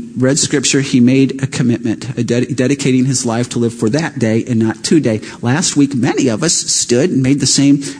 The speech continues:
dedication, d-, reded-, rededicated our life or dedicated it for the first time. Now here's my, my question, I wonder. What happened to Daniel Matheson the rest of that day? I'm assuming he had to go to work.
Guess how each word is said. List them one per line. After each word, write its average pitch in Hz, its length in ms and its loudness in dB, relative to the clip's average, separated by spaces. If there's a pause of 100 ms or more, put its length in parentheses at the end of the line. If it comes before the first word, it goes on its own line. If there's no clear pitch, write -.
(200)
dedication, 143 680 -2
d-, 117 100 -2
reded-, 156 420 0
rededicated 220 640 2
our 202 60 0
life 190 260 0
or 139 60 2
dedicated 156 460 2
it - 60 -6
for 151 120 2
the 147 80 2
first 170 320 -2
time. - 520 -4 (480)
Now 113 100 0
here's 170 180 2
my, 147 120 2 (200)
my 131 100 0
question, 131 380 0
I 110 60 2
wonder. 101 260 0 (1080)
What 220 320 0
happened 220 420 0
to 160 60 -2
Daniel 170 380 4
Matheson 139 680 4 (300)
the 131 120 -2
rest 113 240 0
of 104 40 0
that 123 140 0
day? 277 300 0 (1700)
I'm 262 200 4
assuming 320 420 2
he 214 60 4
had 202 80 2
to 202 60 2
go 208 120 0
to 202 80 2
work. 220 360 0